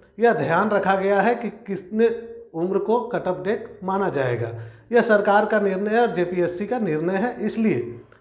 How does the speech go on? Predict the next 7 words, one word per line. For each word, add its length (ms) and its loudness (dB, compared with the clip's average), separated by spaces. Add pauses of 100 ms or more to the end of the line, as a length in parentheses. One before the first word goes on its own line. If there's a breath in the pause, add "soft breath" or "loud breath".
इसमें 300 0
हम 120 4
किसी 220 -2
प्रकार 380 0
का 100 0
संशोधन 760 -2 (380 loud breath)
अभी 240 4